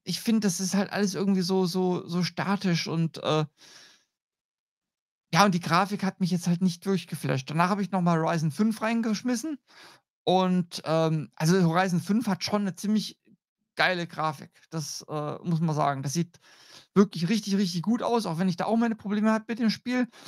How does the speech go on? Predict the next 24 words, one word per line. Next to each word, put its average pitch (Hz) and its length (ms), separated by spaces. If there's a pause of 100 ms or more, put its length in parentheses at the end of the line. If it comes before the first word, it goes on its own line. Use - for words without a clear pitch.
(160)
Wobei, 175 340
da 190 160
habe 220 160
ich 196 60
jetzt 208 160
auch 185 60
noch 196 100
mal 190 160
eine 165 120
Chance 196 340
gegeben 220 440
und 190 360 (160)
ich - 160
habe 180 120
jetzt 185 120
auch 185 80
schon 180 140
mal 180 140
so 165 80
vier, 190 180
fünf 175 160
Stunden - 240
lang 165 140
gezockt. 214 380